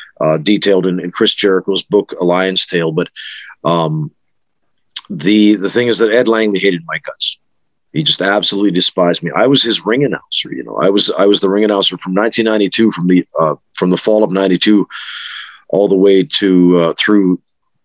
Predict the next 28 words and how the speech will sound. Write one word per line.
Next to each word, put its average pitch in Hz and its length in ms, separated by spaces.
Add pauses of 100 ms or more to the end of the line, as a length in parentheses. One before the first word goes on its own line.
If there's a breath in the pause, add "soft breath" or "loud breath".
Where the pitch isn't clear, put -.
part 104 220
of 92 120
ninety-three, 92 520
because 87 300
I 90 100
was 90 160
dropped 95 380
for 82 180
a 78 60
while 76 320
because 82 240
of, 82 180
of 78 80
the, 73 80
of 78 140
the 80 40
heat 104 280
that 82 100
I 76 80
had 78 180
with 76 140
Ed 87 160
Langley. 82 420 (540 loud breath)
Um, 78 400 (400)
and 95 120
I 104 60
said 135 340
to, 98 400